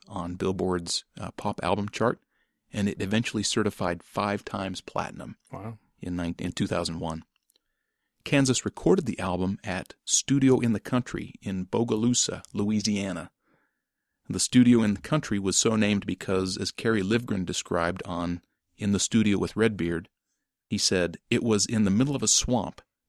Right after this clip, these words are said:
Speaker 1: We'd walk out of the studio and there would be gators in front of the studio, mosquitoes the size of B fifty-twos, and at times armadillos would run into the control room laughing."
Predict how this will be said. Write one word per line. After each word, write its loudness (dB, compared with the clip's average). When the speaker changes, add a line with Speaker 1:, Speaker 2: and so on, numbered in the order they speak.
Speaker 1:
We'd 0
walk 2
out 2
of 0
the -2
studio 0
and -2
there 0
would -2
be -6
gators 0
in -2
front -6
of -6
the -10
studio, -6
mosquitoes 4
the -2
size 0
of -2
B 6
fifty-twos, -4
and -4
at -4
times -4
armadillos 4
would -4
run 2
into 0
the -10
control 0
room -10
laughing." -4